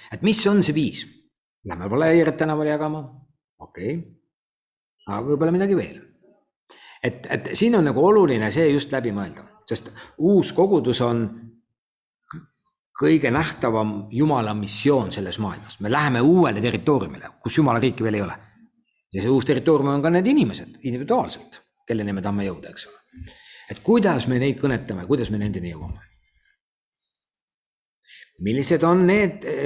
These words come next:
viisid, kuidas selles uues koguduses, kuhu need inimesed tulevad nüüd,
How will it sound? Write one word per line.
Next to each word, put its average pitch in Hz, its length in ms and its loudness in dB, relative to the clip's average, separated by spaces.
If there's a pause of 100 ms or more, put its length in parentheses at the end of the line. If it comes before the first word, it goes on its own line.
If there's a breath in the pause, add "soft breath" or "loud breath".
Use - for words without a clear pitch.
viisid, 214 520 0 (160)
kuidas 226 360 2
selles 135 200 0
uues 214 320 2
koguduses, 156 440 0
kuhu 226 280 4
need 151 160 4
inimesed 156 360 2
tulevad 226 360 -4
nüüd, 104 160 -10